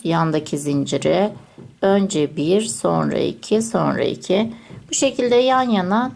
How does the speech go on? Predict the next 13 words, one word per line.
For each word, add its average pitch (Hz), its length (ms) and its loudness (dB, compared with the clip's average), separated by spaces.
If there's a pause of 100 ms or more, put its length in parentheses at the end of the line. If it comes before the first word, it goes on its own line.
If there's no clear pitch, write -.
dört 240 300 2
tane 190 320 0
trabzan 170 480 0
yapalım. 151 720 0 (3750)
Şimdi 269 280 -2
üç 277 360 -2
tane 277 320 2
zincir 254 400 -2
çekiyorum. 233 800 2 (140)
Başını 226 400 4
bir 220 220 2
kez 190 300 0
dolayıp 175 580 4